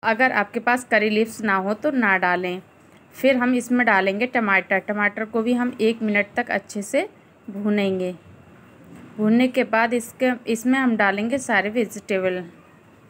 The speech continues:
चलिए अब अच्छे से टमाटर भून चुका, अब इसमें डाल देते हैं हम शिमला मिर्च। इसके बाद हम डालेंगे गाजर और पोटैटो। सारी वेजिटेबल डालने के बाद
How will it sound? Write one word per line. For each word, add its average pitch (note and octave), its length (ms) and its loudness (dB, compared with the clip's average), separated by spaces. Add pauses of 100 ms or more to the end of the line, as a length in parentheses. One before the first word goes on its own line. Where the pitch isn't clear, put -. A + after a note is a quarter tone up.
(320)
चलिए A3 360 0 (100)
अब G#3+ 140 -2 (140)
अच्छे G#3+ 300 -2
से A#3 120 -2
टमाटर G#3 460 0
भून G#3 220 -2
चुका, A3 320 -2
अब A3+ 300 0
इसमें A3+ 320 -2
डाल F#3 220 2
देते F#3 220 -4
हैं A#3+ 80 0
हम C4 160 0
शिमला G3 420 -2
मिर्च। A#3+ 460 -2 (1120)
इसके A3+ 240 -6
बाद G#3+ 220 2
हम A3 140 0
डालेंगे G#3 400 2
गाजर A3 580 0 (2250)
और G#3+ 160 2
पोटैटो। G#3 600 0 (960)
सारी G#3 340 0
वेजिटेबल A3 580 -2
डालने G3+ 340 0
के A3+ 180 -4
बाद G#3 260 0